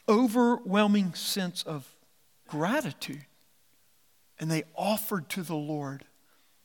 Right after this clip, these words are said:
a sacrifice of thanksgiving because of what they felt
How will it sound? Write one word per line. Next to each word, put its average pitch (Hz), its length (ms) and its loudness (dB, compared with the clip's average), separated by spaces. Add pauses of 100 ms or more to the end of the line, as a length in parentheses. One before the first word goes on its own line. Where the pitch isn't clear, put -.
(760)
a 143 60 -4
sacrifice 196 1000 0
of 175 80 -8
thanksgiving 160 960 -6 (720)
because 160 580 2
of 151 200 -6
what 160 240 2
they 151 120 0
felt - 560 -4